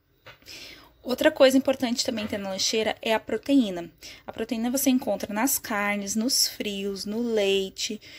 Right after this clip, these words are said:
e, no caso, nos ovos. Ovo cozido com casca, porque com esse calor conserva melhor com a casca. Se a criança é pequena, gente,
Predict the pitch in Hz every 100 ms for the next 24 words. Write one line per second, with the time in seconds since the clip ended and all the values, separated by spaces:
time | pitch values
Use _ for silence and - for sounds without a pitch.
0 | - - 214 214 214 220 220 233 254 330
1 | 415 - _ _ _ _ _ _ _ -
2 | - 247 _ _ 269 294 349 277 240 262
3 | 262 220 202 202 196 196 185 175 175 165
4 | - - - - - - 226 226 233 285
5 | 269 214 214 247 - - - 233 262 226
6 | 180 208 - 254 - - - 220 220 -
7 | 254 220 196 226 - _ 226 240 247 196
8 | 196 226 - - 226 240 196 196 - -
9 | _ - 226 262 170 143 - - 202 -
10 | 220 254 - 269 208 202 233 220 190 -